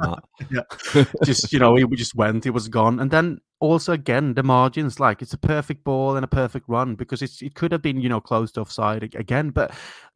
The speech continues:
Speaker 2: that's like we've been talking about for so many shows this season, that we haven't had the rhythm. This is the rhythm where we, you know, together make sure that we do the, uh, runs in the right time. We'll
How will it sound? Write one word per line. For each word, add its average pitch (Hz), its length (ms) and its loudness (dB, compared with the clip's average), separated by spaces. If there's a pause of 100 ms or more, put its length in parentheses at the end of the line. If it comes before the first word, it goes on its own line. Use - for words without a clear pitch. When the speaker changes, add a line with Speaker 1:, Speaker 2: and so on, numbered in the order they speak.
Speaker 2:
that's - 400 -2
like 147 260 2
we've 143 180 2
been 127 160 -4
talking 127 360 0
about 127 340 0
for - 120 -16
so 143 300 0
many 135 280 -2
shows 123 720 -4
this 120 220 -6
season, 113 460 -8
that 113 220 -4
we 120 120 -6
haven't 139 320 0
had 123 180 -4
the 123 100 -2
rhythm. 110 500 -4 (180)
This 143 260 -4
is 139 200 -4
the 147 120 -4
rhythm 139 440 -2
where 127 360 0 (420)
we, 120 360 -2 (220)
you 139 100 -8
know, 120 240 -4 (240)
together 135 600 0
make 123 240 -4
sure 120 380 -2
that 107 180 -4
we 117 280 -8 (160)
do 117 200 -6
the, 117 240 -6 (400)
uh, 113 340 -6
runs 120 460 -2
in 127 80 -2
the 123 100 -2
right 117 340 -2
time. 120 400 0
We'll 117 300 -2